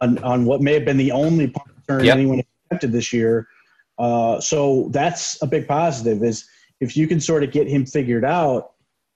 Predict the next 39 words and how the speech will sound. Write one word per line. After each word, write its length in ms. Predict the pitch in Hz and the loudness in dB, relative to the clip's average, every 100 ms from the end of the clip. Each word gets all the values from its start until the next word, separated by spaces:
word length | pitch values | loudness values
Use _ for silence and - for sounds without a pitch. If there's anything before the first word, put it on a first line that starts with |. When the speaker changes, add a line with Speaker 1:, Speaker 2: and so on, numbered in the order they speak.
| - | -4
Speaker 1:
it's 240 | 135 - | -2 -2
really, 720 | 123 151 202 170 143 127 - _ - | 0 2 2 2 2 0 -4 _ -4
uh, 240 | 127 123 - | 0 0 0
eliminating 840 | 135 117 156 185 156 147 131 117 - _ - | 0 2 2 2 2 2 0 -4 -10 _ -12
punt 220 | - 165 170 | -4 -4 -2
returning 460 | 151 151 143 131 | -2 0 0 2
as 120 | 123 | 0
a, 160 | 120 - | 0 0
as 160 | 120 120 | -2 0
a 40 | |
real 180 | 131 113 | 0 0
threat, 340 | - 143 147 | 0 0 0
in 220 | 139 120 | 0 0
addition 400 | 117 120 143 135 | 0 -2 -2 -2
to 80 | 117 | -2
being 220 | 117 123 | -2 0
able 200 | 120 113 | 2 0
to 100 | 110 | -2
flip 280 | 107 127 120 | -4 -4 -4
the 80 | 113 | -6
field 260 | - 120 110 | -2 -2 0
and 80 | |
all 140 | 107 101 | 0 0
those 240 | 113 110 | 0 -2
things. 280 | - 80 - _ _ _ _ _ _ _ _ _ | -6 -14 -14 _ _ _ _ _ _ _ _ _
Speaker 2:
Yeah, 240 | - 151 135 | -4 0 2
exactly. 440 | 127 127 107 95 | 2 4 2 0
But, 180 | 90 123 | 2 4
um, 420 | 120 113 107 107 - | 4 4 2 -4 -2
you 60 | |
know, 380 | 127 110 127 107 | -2 -2 -6 0
uh, 340 | 135 120 110 107 | 6 6 6 2
so 260 | - 104 | -4 -4
obviously 320 | 101 95 - | -4 -4 -6
that's 160 | 95 98 | -6 -4
part 160 | 117 101 | -2 -2
of 60 | |
the 60 | 92 | -2
good. 380 | 104 107 101 | 0 0 0